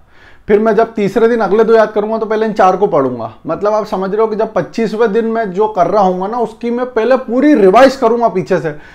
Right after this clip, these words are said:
ऐसे क्या होगा, वो किताब जो है ना आपकी, वो मल्टीपल टाइम रिवीजन हो रही है। और याद रख लेना, एसएससी का रामबाण जो होता है वो रिवीजन होता है दोस्तों। Revision is the key to success to crack एसएससी, ठीक है।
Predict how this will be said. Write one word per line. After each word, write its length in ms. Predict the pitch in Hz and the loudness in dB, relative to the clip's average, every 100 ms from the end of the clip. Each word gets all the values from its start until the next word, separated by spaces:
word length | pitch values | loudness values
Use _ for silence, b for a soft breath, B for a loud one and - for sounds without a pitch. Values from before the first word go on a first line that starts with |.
| B B | B B
ऐसे 280 | 285 285 269 | 2 2 0
क्या 140 | 254 | 2
होगा, 260 | 220 175 220 | 2 2 0
वो 200 | 226 233 | 0 -2
किताब 400 | 202 190 190 180 | -2 0 0 2
जो 80 | 196 | -2
है 60 | |
ना 100 | 208 | -2
आपकी, 240 | 214 - 226 | -6 -4 -2
वो 120 | 214 | -2
मल्टीपल 460 | 156 156 220 202 | -2 -2 -2 -4
टाइम 260 | 190 190 185 | -2 -2 -2
रिवीजन 400 | 160 151 156 175 | -2 -2 -2 -2
हो 80 | 151 | -2
रही 100 | 175 | -4
है। 60 | 196 | -6
और 220 | 208 151 | -6 -4
याद 320 | 135 151 190 | 0 0 0
रख 160 | 156 170 | -4 -6
लेना, 200 | 175 190 | -6 -6
एसएससी 380 | 151 160 - | -6 -8 -8
का 100 | 185 | -6
रामबाण 500 | 170 143 160 165 165 | -2 -2 -4 -4 -6
जो 120 | 160 160 | -4 -6
होता 180 | 139 | -4
है 60 | 165 | -6
वो 80 | 175 | -4
रिवीजन 320 | 147 135 151 | -4 -4 -6
होता 180 | 135 135 | -6 -6
है 60 | 139 | -6
दोस्तों। 340 | 120 - 123 - B B B | -8 -12 -18 -20 B B B
Revision 460 | 160 180 175 220 | 0 2 2 0
is 80 | 208 156 | -2 -4
the 140 | 214 208 | -4 -4
key 200 | 190 196 | -6 -6
to 160 | 208 196 | -6 -6
success 400 | 165 - 180 - | -8 -6 -8 -6
to 80 | 185 | -6
crack 260 | 156 139 | -6 -6
एसएससी, 420 | 117 - - - - - | -8 -14 -16 -18 -20 -10
ठीक 160 | 196 214 | -6 -2
है। 160 | 214 | -4